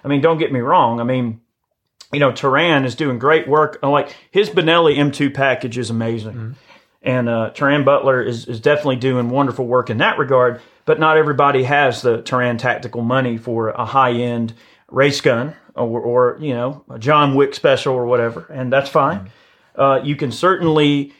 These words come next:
Speaker 1: employ proper tactics and training and experience to use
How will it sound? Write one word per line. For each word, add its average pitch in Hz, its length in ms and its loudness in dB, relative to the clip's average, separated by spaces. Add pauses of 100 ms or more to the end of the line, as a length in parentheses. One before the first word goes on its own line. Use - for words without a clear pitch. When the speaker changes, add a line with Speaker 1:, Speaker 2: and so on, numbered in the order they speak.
(120)
Speaker 1:
employ 131 760 2
proper 135 460 0
tactics 147 600 -4
and 120 200 -8
training 143 680 0 (220)
and 113 120 -6
experience 139 880 -2 (580)
to 165 140 -2
use 151 680 -2